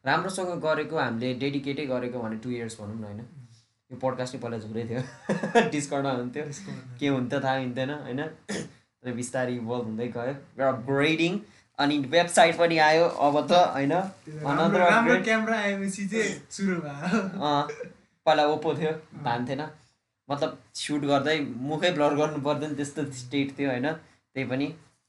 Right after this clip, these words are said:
Speaker 1: we struggled, we got a phone, क्यामेरा छैन है, त्यो डिएसएलआर भन्दा नि होला, होइन? त्यो डिएसएलआर, तर अफ टपिक नजाउँ, YouTube हिस्ट्रीमा जाउँ न, होइन?
Speaker 2: Mm।
Speaker 1: Uh, why we need to know YouTube history, के?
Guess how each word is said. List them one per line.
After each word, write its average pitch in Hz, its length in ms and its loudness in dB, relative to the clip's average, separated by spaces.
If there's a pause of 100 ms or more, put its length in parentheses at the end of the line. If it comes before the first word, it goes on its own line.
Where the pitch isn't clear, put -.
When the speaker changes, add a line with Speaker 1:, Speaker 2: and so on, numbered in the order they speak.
(300)
Speaker 1:
we 123 80 -6
struggled, 220 580 6 (680)
we 143 100 2
got 156 260 6
a 156 160 6 (240)
phone, 208 280 6
क्यामेरा 180 340 8
छैन 180 280 8
है, 208 280 10
त्यो 196 200 -2
डिएसएलआर 202 500 6
भन्दा 170 300 4
नि 175 80 2
होला, 175 320 8
होइन? 185 240 6
त्यो 196 180 0
डिएसएलआर, 170 420 2
तर 185 220 -2 (680)
अफ 196 220 6
टपिक 170 280 2
नजाउँ, 143 220 2
YouTube 139 260 0
हिस्ट्रीमा 123 300 -6
जाउँ 139 140 -4
न, 135 40 -4
होइन? 127 200 -4
Speaker 2:
Mm। - 60 -12 (400)
Speaker 1:
Uh, 143 180 2
why 151 240 6
we 214 100 -2
need 202 180 -2
to 185 60 -8
know 185 100 -4
YouTube 165 360 -4
history, 127 420 -8
के? 139 100 -8